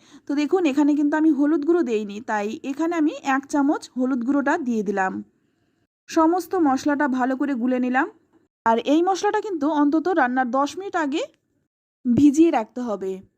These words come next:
এতে করে কিন্তু মশলার স্বাদটাও ভালো আসবে। এবার এই আলু ভাজার মধ্যে মশলাটা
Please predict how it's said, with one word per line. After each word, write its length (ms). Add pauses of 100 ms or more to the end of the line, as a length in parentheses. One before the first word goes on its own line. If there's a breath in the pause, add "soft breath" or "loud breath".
(300)
এতে 240
করে 200
কিন্তু 340
মশলার 400
স্বাদটাও 480
ভালো 260
আসবে। 360 (460 soft breath)
এবার 300 (140)
এই 160 (140)
আলু 260
ভাজার 340
মধ্যে 360 (800)
মশলাটা 520